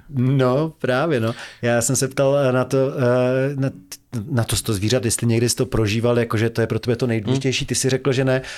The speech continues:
Speaker 1: ale tohle to mě fascinuje, že vlastně ti takhle změnili život, ta kapela.
Speaker 2: Jo, ale i hudebně, jako já jsem se vlastně díky tomu dostal do nějakých, řekněme, šířej popově big beatových kruhů, kde bych
Speaker 1: Hmm.
Speaker 2: třeba vůbec nebyl,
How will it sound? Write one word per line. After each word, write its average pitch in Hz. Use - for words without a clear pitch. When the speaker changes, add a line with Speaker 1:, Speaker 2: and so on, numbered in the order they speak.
Speaker 1:
ale 117
tohle 131
to -
mě 156
fascinuje, 139
že 101
vlastně 110
ti -
takhle 131
změnili 117
život, 104
ta 95
kapela. 95
Speaker 2:
Jo, 131
ale 165
i 165
hudebně, 165
jako 113
já 123
jsem 135
se 143
vlastně 131
díky 117
tomu 143
dostal 131
do 127
nějakých, 123
řekněme, 127
šířej 127
popově 123
big 113
beatových 123
kruhů, 139
kde 113
bych 101
Speaker 1:
Hmm. 107
Speaker 2:
třeba 113
vůbec 104
nebyl, 113